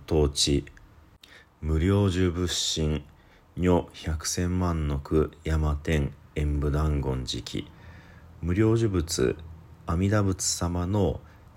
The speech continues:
仏心、お体というものは、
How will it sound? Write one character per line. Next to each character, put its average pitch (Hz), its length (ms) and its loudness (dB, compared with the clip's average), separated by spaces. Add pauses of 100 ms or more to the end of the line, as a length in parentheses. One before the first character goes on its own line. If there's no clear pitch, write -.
仏 73 280 -2
心、 - 440 -2 (480)
お 78 80 -6
体 73 640 -2 (360)
と 90 140 -2
い 92 80 2
う - 20 -2
も 90 140 -2
の 76 180 -2
は、 73 240 -2